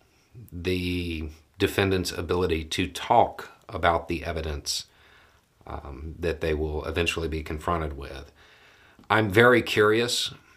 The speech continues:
as to what's gonna happen. I have no idea how the judge is going to rule on this. It is incredibly unique, but Trump does have a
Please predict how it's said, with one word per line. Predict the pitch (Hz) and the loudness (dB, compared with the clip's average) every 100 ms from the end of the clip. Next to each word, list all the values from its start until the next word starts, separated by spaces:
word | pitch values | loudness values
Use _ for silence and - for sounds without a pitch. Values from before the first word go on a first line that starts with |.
| _ _ 98 | _ _ -2
as | 92 | 0
to | 92 | 0
what's | 87 - | 0 0
gonna | 90 80 | -2 0
happen. | 85 85 90 76 - - - | 0 0 -2 -6 -14 -18 4
I | 104 | 6
have | 110 90 80 | 6 4 0
no | 82 87 95 87 | -2 2 2 2
idea | 76 73 71 64 - _ _ _ _ | 0 -4 -10 -12 -18 _ _ _ _
how | - 85 | 0 2
the | 80 | 2
judge | 85 80 76 | 0 -2 -4
is | 73 | -2
going | 80 78 | -4 -4
to | 78 | -4
rule | 82 85 | -2 -2
on | 82 80 | -4 -6
this. | 80 78 - - - - _ - | -6 -6 -6 -10 -20 -20 _ 2
It | 95 | 2
is | - 92 95 90 | 4 2 2 0
incredibly | - 95 - 92 90 85 87 | -2 -4 0 0 0 0 -2
unique, | 82 80 90 156 165 - - - - - | -4 -4 2 2 0 -10 -14 -20 -20 -20
but | 95 113 117 - - - - _ _ _ - | -4 6 6 6 0 -12 -14 _ _ _ -8
Trump | - 120 107 - | 0 0 0 2
does | 107 104 92 - - - | 4 4 2 -4 -10 -12
have | - 95 92 85 | -8 -4 -4 -4
a | 90 87 80 76 | -6 -4 -4 -6